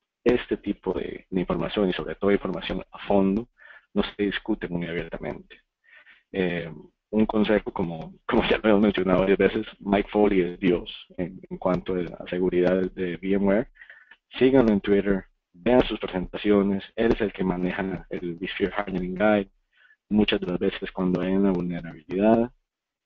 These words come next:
él la pone afuera o él, o él habla de la discusión y las dudas que la gente tiene. Me ha ayudado más de una vez, tipo súper buena gente. Y,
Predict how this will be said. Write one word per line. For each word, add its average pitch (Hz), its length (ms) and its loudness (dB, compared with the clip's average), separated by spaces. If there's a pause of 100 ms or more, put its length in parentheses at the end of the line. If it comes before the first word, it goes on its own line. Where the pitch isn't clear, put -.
(160)
él 95 220 2
la 82 80 0
pone 90 260 0
afuera 117 540 4
o 92 100 2
él, 95 160 -4 (120)
o 95 120 2
él 95 260 -4 (140)
habla 101 280 4
de 101 100 2
la 95 60 -2
discusión 135 680 2
y 95 60 -2
las 87 160 -6
dudas 120 280 6
que 104 120 -6
la 87 60 -4
gente 92 240 -4
tiene. 87 340 -4 (500)
Me 101 140 2
ha - 20 6
ayudado 113 460 6 (100)
más 117 300 4
de 127 60 6
una 113 200 4
vez, 98 220 0 (400)
tipo 107 300 0
súper 92 340 -6 (180)
buena 95 240 0
gente. 82 240 -14 (1300)
Y, 139 340 4